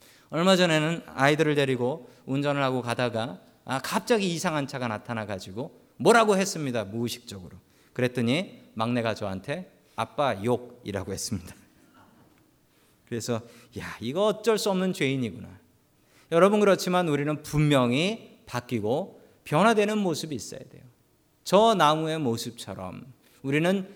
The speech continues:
성령의 열매를 맺고 살아야 합니다. 여러분, 저게 안으로 맺는 열매라면 밖으로도 열매가 있어야 돼요.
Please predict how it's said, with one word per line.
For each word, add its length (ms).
성령의 540
열매를 360
맺고 320
살아야 440
합니다. 380
여러분, 320
저게 260
안으로 640
맺는 400
열매라면 840
밖으로도 520
열매가 420
있어야 340
돼요. 200